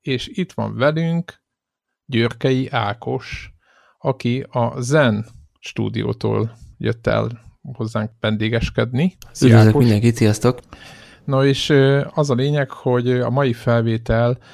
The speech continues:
Speaker 1: teljesen a, a Pinballnak, vagy a Pinball F X-nek, meg a Zen stúdiónak inkább, tehát ugye ez a kettő elég így össze, összetartozik, vagy egy, nem mondom, hogy egy és ugyanaz, de az majd mindjárt kiderül, hogy mennyire egy és ugyanaz.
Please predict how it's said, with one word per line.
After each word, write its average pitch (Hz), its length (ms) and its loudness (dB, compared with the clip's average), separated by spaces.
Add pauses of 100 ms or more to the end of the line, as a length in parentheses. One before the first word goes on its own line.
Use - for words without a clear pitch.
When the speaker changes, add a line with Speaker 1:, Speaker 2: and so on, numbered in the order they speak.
(600)
Speaker 1:
teljesen 113 480 0
a, 110 260 0
a 120 200 -6
Pinballnak, 113 760 0
vagy 113 120 -2
a 113 80 -4
Pinball 117 380 0
F 113 120 -8
X-nek, 113 280 -8
meg 113 140 -6
a 113 40 -4
Zen 117 200 0
stúdiónak 107 720 -4
inkább, 110 420 -4
tehát 117 180 -6
ugye 113 120 -6
ez 113 80 -4
a 107 60 -4
kettő 110 320 -8
elég 110 220 -6
így 110 180 -6
össze, 117 380 -6 (640)
összetartozik, 117 840 -4
vagy 113 140 -4
egy, 113 200 -4
nem 113 220 -2
mondom, 113 180 -2
hogy 107 120 -4
egy 113 140 -4
és - 160 -12
ugyanaz, 113 260 -4
de 117 100 -8
az 113 100 -2
majd 110 160 -2
mindjárt 110 380 -4
kiderül, 110 360 -2
hogy 110 140 -2
mennyire 107 400 -2
egy 110 120 -4
és 110 160 -8
ugyanaz. 117 460 -4